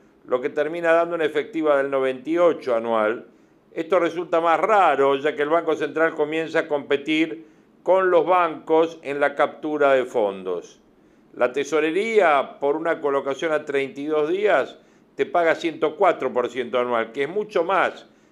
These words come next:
que la colocación superior de un plazo fijo al sesenta y seis por ciento, como mencionábamos recién. La tesorería primero y el central después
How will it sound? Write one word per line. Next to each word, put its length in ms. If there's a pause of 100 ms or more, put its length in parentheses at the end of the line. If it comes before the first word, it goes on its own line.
que 120
la 160
colocación 600
superior 800 (440)
de 220
un 180
plazo 420
fijo 640 (520)
al 240
sesenta 480
y 60
seis 260
por 240
ciento, 400
como 220
mencionábamos 720
recién. 360
La 120
tesorería 640
primero 420
y 80
el 80
central 440
después 520